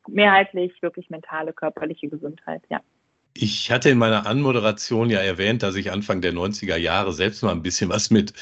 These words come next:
Speaker 1: <laughs>
Speaker 2: Bildungsurlaub zu tun hatte. Ähm, und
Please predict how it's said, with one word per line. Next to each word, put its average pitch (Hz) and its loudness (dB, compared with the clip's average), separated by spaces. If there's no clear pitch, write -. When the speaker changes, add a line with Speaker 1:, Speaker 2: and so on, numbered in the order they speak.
Speaker 1:
<laughs> 208 0
Speaker 2:
Bildungsurlaub 101 4
zu 110 2
tun 135 4
hatte. 110 4
Ähm, 117 4
und 127 0